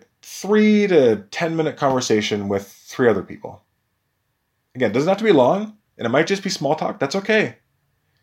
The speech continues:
But I'm also gonna push myself to connect with someone who, yeah, I kinda recognize them, but I don't think I've ever even just connected with them, say, "Hey, how's it going? How's your week?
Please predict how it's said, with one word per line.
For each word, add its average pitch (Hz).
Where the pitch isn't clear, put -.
But 135
I'm 147
also 143
gonna 131
push 127
myself -
to 127
connect 127
with 120
someone 120
who, 110
yeah, 370
I 262
kinda 175
recognize 156
them, 185
but 170
I -
don't 180
think 175
I've 160
ever 151
even 156
just 139
connected 120
with 123
them, 113
say, 117
"Hey, 160
how's 113
it 104
going? 120
How's 113
your 101
week? 127